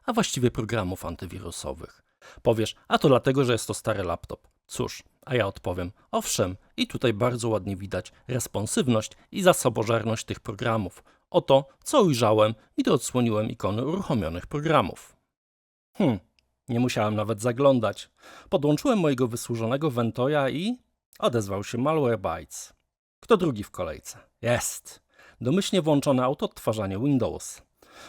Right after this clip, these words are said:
Kątem oka widzę niewyróżniającą się niczym ikonę Raw Endpoint Protection. Ale czemu się nie odzywa? A, to ten rodzaj ochrony, który wiele osób ma, ale zwykle nie ma pojęcia skąd.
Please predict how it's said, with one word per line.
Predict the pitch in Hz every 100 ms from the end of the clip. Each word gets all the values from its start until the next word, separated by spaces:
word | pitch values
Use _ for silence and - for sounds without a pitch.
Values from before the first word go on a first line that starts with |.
| -
Kątem | 240 247 247
oka | - - 98 113 _ 120
widzę | 110 107 117
niewyróżniającą | 110 120 117 113 131 190 240
się | - 120
niczym | 107 - 135
ikonę | - 110 110 117
Raw | 113 104 92
Endpoint | 101 107 - 104 107
Protection. | - 151 - - - 92 95 _ _ _
Ale | 107 120
czemu | - 87 85
się | 107
nie | 120
odzywa? | 135 160 175 107 - _ _ - - -
A, | 151 190 208 175 107 - _ - -
to | 117
ten | 143 190
rodzaj | 190 151
ochrony, | 123 - 151 131 104 131 -
który | - 131 113
wiele | 123 147
osób | 165 170 -
ma, | 120 92 90 - _ -
ale | 110 143
zwykle | 131 113 117 117
nie | 110
ma | 101
pojęcia | - 92 87 -
skąd. | 117 - 175 104 -